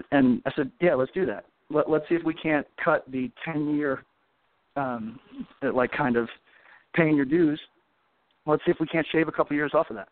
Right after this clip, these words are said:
<laughs> You know what I mean? Like, 'cause we're both getting older. So, so, like, we're starting late by comparison to a lot of our peers. We know guys who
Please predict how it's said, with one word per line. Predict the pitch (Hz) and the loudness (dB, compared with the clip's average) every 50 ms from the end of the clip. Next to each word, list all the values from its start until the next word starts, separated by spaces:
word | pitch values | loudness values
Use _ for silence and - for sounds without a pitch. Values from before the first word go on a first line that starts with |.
| _ _ _ | _ _ _
<laughs> | - - 185 - - - - | -14 -12 -10 -10 -10 -2 -2
You | 208 185 - - | -2 -2 0 -2
know | 196 185 170 | -2 0 0
what | 170 | 2
I | 180 | 0
mean? | 170 147 - | 0 0 -2
Like, | 170 - - - - - - - | -6 -10 -10 -16 -20 -20 -6 -4
'cause | - 170 | -2 -2
we're | 165 165 | 0 2
both | 165 180 175 - | 2 0 0 0
getting | 170 147 151 | -4 -2 -2
older. | 156 196 - - - _ - - | -2 -2 -2 -4 -10 _ -6 -2
So, | 165 156 135 - - 160 - | -2 -2 -2 -4 -10 -6 -2
so, | 165 165 | 0 0
like, | 160 156 143 139 | 0 0 -2 -4
we're | 147 139 104 147 143 156 170 | -6 -8 -8 -6 -6 -6 -6
starting | - - - 170 170 160 151 139 131 | -6 -2 -2 0 0 0 -2 -4 -2
late | 147 185 180 - | -4 -4 -4 -6
by | - - - | -10 -12 -12
comparison | - 131 - 143 135 - - 135 | -14 -12 -10 -10 -10 -10 -10 -8
to | 131 | -4
a | 127 | -2
lot | 131 131 131 | -2 0 0
of | 131 | -2
our | 123 | -4
peers. | 123 - 175 170 147 - _ - - - - - - | -6 -6 -8 -10 -10 -10 _ -20 -20 -20 -20 -2 2
We | - 208 | 4 4
know | 269 285 262 | 6 4 4
guys | - 202 190 196 185 190 185 _ _ _ _ _ _ _ _ | 2 0 -4 -4 -6 -8 -12 _ _ _ _ _ _ _ _
who | - - 170 160 160 156 | -8 -4 -2 -2 -4 -4